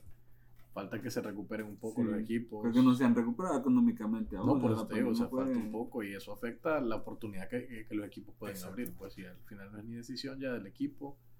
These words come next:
Speaker 1: sino que ya es algo de la fuerza, o sea, no pueden sostenerlo, porque imagino que es un,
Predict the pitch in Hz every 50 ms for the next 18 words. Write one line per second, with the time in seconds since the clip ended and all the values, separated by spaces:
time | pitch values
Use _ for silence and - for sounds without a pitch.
0 | - - - - - - - - - - - - - 95 98 101 104 113 120 120
1 | 117 120 135 151 - - - - - 135 - - - - 123 107 98 101 101 -
2 | 98 98 98 92 - 107 104 110 104 101 101 95 - 101 90 95 113 127 123 -
3 | - - - - - - - - - - - - - - - - - - - -
4 | - - - - - - - - - - - 101 98 98 104 104 - 104 101 110
5 | 110 107 110 107 107 107 120 117 120 -